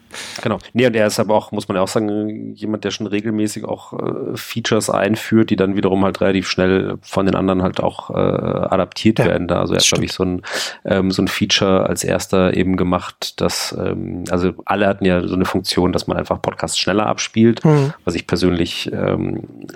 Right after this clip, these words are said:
Speaker 1: anstrengend finde. Also es sei denn, man hat jemanden, der extrem langsam spricht, bin ich eigentlich mit der normalen Sprechgeschwindigkeit durchaus happy, aber er hat ein Feature eingeführt, das einfach,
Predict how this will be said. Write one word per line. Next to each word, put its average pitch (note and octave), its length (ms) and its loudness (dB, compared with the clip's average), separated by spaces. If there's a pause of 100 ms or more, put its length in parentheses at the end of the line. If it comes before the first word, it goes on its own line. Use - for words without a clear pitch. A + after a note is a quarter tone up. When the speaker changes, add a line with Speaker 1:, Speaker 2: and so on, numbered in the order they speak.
Speaker 1:
anstrengend - 880 -4 (140)
finde. F#2+ 360 2
Also E2+ 120 0
es - 100 -4
sei F2+ 120 2
denn, F2 120 -2
man F2 80 2
hat E2+ 100 -4
jemanden, F2+ 260 -2
der F2+ 100 -2
extrem F#2+ 500 2
langsam F2+ 280 2
spricht, - 380 -4
bin F2 120 -2
ich F2 100 -4
eigentlich F2 240 -2
mit F2 160 -4
der F2 160 -2 (400)
normalen F2+ 400 0
Sprechgeschwindigkeit - 840 -4
durchaus - 300 -2
happy, G2 220 2
aber F2+ 140 2
er - 80 2
hat F#2+ 120 -2
ein F#2+ 60 -2
Feature F#2 280 -2
eingeführt, F2+ 360 -2
das F2 80 0
einfach, - 480 -2